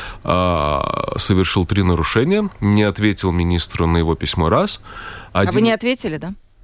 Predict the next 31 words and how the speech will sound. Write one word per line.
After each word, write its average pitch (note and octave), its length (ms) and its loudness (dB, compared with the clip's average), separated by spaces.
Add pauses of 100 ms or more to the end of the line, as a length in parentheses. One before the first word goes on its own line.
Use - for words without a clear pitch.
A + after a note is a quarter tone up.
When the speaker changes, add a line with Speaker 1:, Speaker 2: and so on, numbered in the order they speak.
(680)
Speaker 1:
Нет, A2+ 200 2
не A2 60 4
ответили F#2+ 460 0
Speaker 2:
Мгм. F#2+ 40 -4 (120)
Speaker 1:
тогда, E2+ 200 -4
потому F#2 340 2
что - 200 0
мы F#2+ 100 4
считали, G#2 320 2
что - 160 -2
его E2+ 120 2
запрос F2 320 2
был, D#2+ 200 0 (300)
э, - 40 0
некорректный. F2+ 600 0 (480)
А, G2+ 340 2
один A2+ 320 2
из G2+ 80 0
департаментов, G#2 880 -2
э, A2 60 2
э, G2 520 2 (220)
н-, G2 260 0
некорректный, A#2 1000 2
э, E2 100 -4
вот E2 180 -2
эта E2+ 160 -2
цитата, - 540 -2
Игорь G#2 340 2
Матоя, E2+ 520 0
один F2+ 340 0
платёж, F#2 480 0